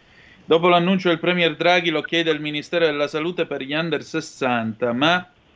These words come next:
occorrerà firmare il consenso. Resta ferma l'indicazione prioritaria di seconda dose con vaccino a M R N A. Quindi via libera, eh, beh, sì, questo è il, questo è quanto batte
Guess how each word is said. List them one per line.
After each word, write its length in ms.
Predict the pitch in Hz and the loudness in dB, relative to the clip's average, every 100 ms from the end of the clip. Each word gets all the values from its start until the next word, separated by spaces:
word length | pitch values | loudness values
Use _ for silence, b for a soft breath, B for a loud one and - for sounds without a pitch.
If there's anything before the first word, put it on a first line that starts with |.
| _ _ _ - | _ _ _ -14
occorrerà 560 | 143 - 143 143 165 | -10 -4 -2 2 2
firmare 400 | 160 139 151 151 | 2 -4 -2 -2
il 100 | 139 | -2
consenso. 720 | 120 131 117 117 107 101 113 B B B B | -6 -10 -6 -6 -6 -10 -16 B B B B
Resta 220 | 120 120 135 | -6 -4 2
ferma 260 | 170 165 | 2 4
l'indicazione 600 | 156 156 151 156 165 165 | 0 -2 0 -2 0 -4
prioritaria 640 | 143 147 143 143 160 139 123 | -2 -4 -4 0 2 2 0
di 100 | 123 | -4
seconda 480 | 143 - 165 151 | -6 -2 -2 0
dose 480 | 147 170 190 190 196 | 4 4 4 0 -4
con 200 | - 139 | -4 -4
vaccino 600 | 135 135 - 185 190 185 - | -4 -4 -4 -2 0 0 2
a 140 | 135 143 165 | 2 4 0
M 200 | 175 175 170 b b _ | 0 -4 -4 b b _
R 600 | 135 151 143 143 139 147 | 2 2 2 2 2 0
N 100 | 143 | 0
A. 340 | 131 120 107 - _ _ _ _ | 0 0 -2 -8 _ _ _ _
Quindi 240 | 151 147 | -6 -4
via 160 | 117 123 | 0 0
libera, 840 | 139 156 127 131 127 127 123 123 | 2 0 2 2 4 2 2 2
eh, 720 | 131 131 131 127 127 127 127 | 2 2 2 4 4 2 0
beh, 380 | 123 131 127 127 | 0 -2 0 -2
sì, 260 | 127 151 - | -2 -4 -2
questo 480 | 147 135 131 151 143 | 2 2 4 2 6
è 140 | 127 | 8
il, 1000 | 123 123 117 113 113 113 110 110 101 110 | 8 6 4 0 0 2 0 0 0 0
questo 240 | 147 139 156 | 0 2 0
è 80 | |
quanto 400 | - 131 123 123 | 4 2 4 2
batte 720 | 110 120 120 117 - 120 110 | 4 4 4 2 2 2 2